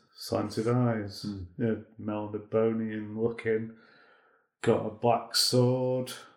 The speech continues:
Speaker 1: seems to be murmuring quite a bit."
Speaker 2: Ah, but he's fat, effeminate and lazy, so he probably hasn't read his textbooks. He probably
Speaker 1: Yeah.
Speaker 2: never listened to his history teachers.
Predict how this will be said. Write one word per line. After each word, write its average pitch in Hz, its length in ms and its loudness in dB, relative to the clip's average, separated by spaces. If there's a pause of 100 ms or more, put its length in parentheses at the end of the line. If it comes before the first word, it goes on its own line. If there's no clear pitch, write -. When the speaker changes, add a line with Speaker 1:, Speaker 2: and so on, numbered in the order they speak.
(140)
Speaker 1:
seems 107 360 0
to - 40 -16
be 107 160 0
murmuring 117 720 4
quite 113 300 2
a - 40 -6
bit." 117 460 0
Speaker 2:
Ah, 139 480 0 (220)
but 135 420 6 (400)
he's - 160 -6
fat, - 420 2
effeminate 123 520 0
and 110 120 -8
lazy, 117 520 2 (540)
so 110 300 4
he 127 80 -2
probably 110 340 2
hasn't 127 280 2
read 104 120 -6
his - 200 -8
textbooks. - 560 -12
He - 100 -18
probably 104 180 2
Speaker 1:
Yeah. 120 100 6
Speaker 2:
never 139 120 8
listened 127 300 4
to - 100 -8
his 98 140 -8
history 101 280 -6
teachers. 92 640 -10